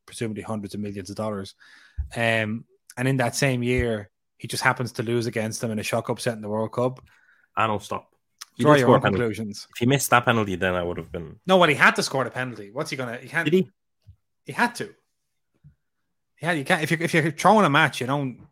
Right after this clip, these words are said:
Speaker 2: miss a penalty.
Speaker 1: You don't miss a pen. That looks too deliberate.
Speaker 2: That's exactly what you do, though.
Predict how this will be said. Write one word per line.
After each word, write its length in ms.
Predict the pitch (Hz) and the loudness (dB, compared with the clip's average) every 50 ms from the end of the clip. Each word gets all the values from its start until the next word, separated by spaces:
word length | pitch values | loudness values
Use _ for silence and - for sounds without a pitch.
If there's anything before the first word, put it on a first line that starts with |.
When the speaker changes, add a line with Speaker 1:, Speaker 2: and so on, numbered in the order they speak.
| _ _ _ _ _ _ _ _ _ - - - _ _ _ _ _ | _ _ _ _ _ _ _ _ _ -20 -20 -20 _ _ _ _ _
Speaker 2:
miss 180 | 107 101 - - | -12 -12 -10 -10
a 40 | |
penalty. 340 | - 92 101 113 113 107 - _ _ _ _ - | -8 -8 -6 -6 -8 -10 -14 _ _ _ _ -6
Speaker 1:
You 80 | 139 143 | -4 -2
don't 160 | 160 156 135 | -2 -2 -2
miss 140 | 139 135 - | -4 -4 -4
a 20 | |
pen. 200 | - - 127 131 127 | -4 -6 -4 -4 -4
That 120 | 143 139 | -4 -4
looks 180 | 127 120 - - | -6 -8 -8 -6
too 120 | - 131 | -4 -4
deliberate. 460 | 113 107 104 127 120 110 92 - - _ _ _ _ _ _ _ _ _ | -4 -4 -6 -8 -8 -8 -10 -14 -16 _ _ _ _ _ _ _ _ _
Speaker 2:
That's 120 | - - 135 | -12 -8 -8
exactly 340 | 123 123 139 135 - 113 | -6 -6 -8 -8 -6 -6
what 100 | 101 98 95 | -6 -4 -4
you 60 | 92 | -6
do, 160 | 98 110 110 | -8 -8 -10
though. 140 | 113 - - | -12 -16 -20